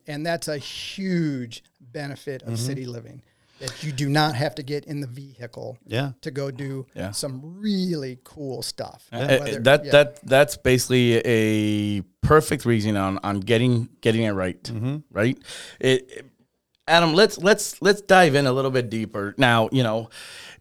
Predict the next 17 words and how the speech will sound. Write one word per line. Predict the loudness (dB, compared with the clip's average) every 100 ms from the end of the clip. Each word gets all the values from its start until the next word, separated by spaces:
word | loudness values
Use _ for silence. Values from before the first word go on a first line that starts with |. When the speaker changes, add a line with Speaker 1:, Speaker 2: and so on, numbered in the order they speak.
| -10
Speaker 3:
i-, | -8
i-, | -10 -16 _ -4
from | 2 4
what | 4 2
you | 0
show | 2 4 6 6
us, | 6 6 -2 -6 -2
uh, | 0
or | 2 2
the | 0
glimpses | 0 0 0 -2
on | -2
social | 0 -2 -2 -2
media, | 0 2 4 6 6
your | 2 -2
past | -2 -2
experiences, | -4 -6 -2 0 0 -2 -2 -2 -2